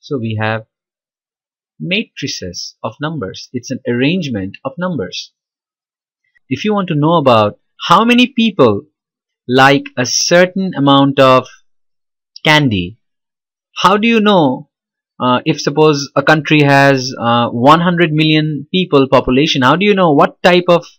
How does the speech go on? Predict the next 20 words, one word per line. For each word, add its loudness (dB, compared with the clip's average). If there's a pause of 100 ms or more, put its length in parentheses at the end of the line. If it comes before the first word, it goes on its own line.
(380)
candy 0
do 2
they 4
like? 2 (720)
It's -12
not 0
possible 0
to -2
ask -2
everyone 0
and -4
find 0
out 2 (320)
what -2
that -4
works. -2 (500)
We 0
can 2
actually 0 (380)
ask 4